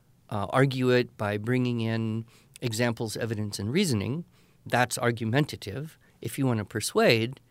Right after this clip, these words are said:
don't give away your position. Ask the question and then start to bring in the evidence that will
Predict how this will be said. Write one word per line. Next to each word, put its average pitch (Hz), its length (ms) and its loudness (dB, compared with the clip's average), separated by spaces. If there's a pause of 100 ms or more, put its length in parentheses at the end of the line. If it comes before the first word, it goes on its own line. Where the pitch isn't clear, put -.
(120)
don't 143 180 4
give 151 140 4
away 117 200 2
your 101 100 -4
position. 135 600 -2 (640)
Ask 123 320 2
the - 100 -14
question 107 840 -4 (320)
and 127 260 2
then 131 180 4
start 120 360 -2
to 120 80 -4
bring 117 280 -2
in 104 300 -4 (300)
the 123 100 0
evidence 113 580 -4
that - 200 -10
will 104 200 -4